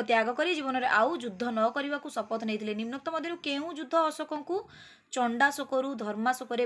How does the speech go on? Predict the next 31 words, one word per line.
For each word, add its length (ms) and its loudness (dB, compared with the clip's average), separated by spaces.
ପରିଣତ 360 -4
କରିଥିଲେ? 300 -4
ଆମେ 180 -8
ସମସ୍ତେ 400 -4
ଜାଣିଛନ୍ତି 420 -2
କଳିଙ୍ଗ 380 2
ଯୁଦ୍ଧ. 180 -4
ଯଦି 220 4
ଆପଣମାନଙ୍କ 600 4
ପାଇଁ 140 8
ଭିଡ଼ିଓଟି 420 4
ହେଲ୍ପଫୁଲ୍ 520 0
ରହିବ, 260 0
ତାହେଲେ 220 4
ଦୟାକରି 380 6
ଭିଡ଼ିଓଟିକୁ 320 2
ସେୟାର 260 6
କରିବେ. 240 6
ନିହାତି 460 0
ଭାବରେ 220 4
ଆପଣମାନଙ୍କୁ 420 0
ଭଲ 200 -2
ଲାଗୁଥିବ 340 2
ବୋଲି 260 0
ଆଶା 260 2
କରୁଛି। 340 0
ପୁଣି 260 0
ଏମିତି 340 0
ଭିଡ଼ିଓ 260 4
ଦେଖିବା 320 -2
ପାଇଁ 200 0